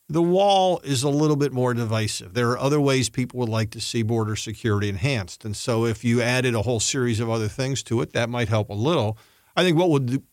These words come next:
be the best for not just the president, but for Republicans in general,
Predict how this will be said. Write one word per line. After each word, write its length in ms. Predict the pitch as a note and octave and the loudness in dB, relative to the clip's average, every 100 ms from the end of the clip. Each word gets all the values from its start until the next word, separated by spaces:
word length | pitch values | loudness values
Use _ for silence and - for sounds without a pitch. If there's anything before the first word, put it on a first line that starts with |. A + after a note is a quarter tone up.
| - B2+ | -12 -4
be 180 | C#3 | -2
the 120 | B2+ A2+ | 0 -2
best 680 | G2 A#2 D#3+ C#3+ A2+ - | -2 0 2 2 -2 -8
for 440 | - D3 B2+ B2 A#2+ | -6 0 2 2 0
not 200 | A#2 A#2 | -2 -4
just 260 | - A2+ | -4 -6
the 60 | A2 | -6
president, 500 | - A2+ A2+ C3+ C3+ | -4 -2 -2 -2 -2
but 160 | C#3 A#2 | -4 -2
for 100 | B2+ | 0
Republicans 800 | B2+ A#2 C3+ C3 A#2+ C3+ B2 A2+ | 0 -2 -2 0 0 -2 -2 -2
in 140 | A#2 | -4
general, 640 | F#2+ A2+ D3+ D3+ A2 A2+ | -2 -2 0 -2 -4 -8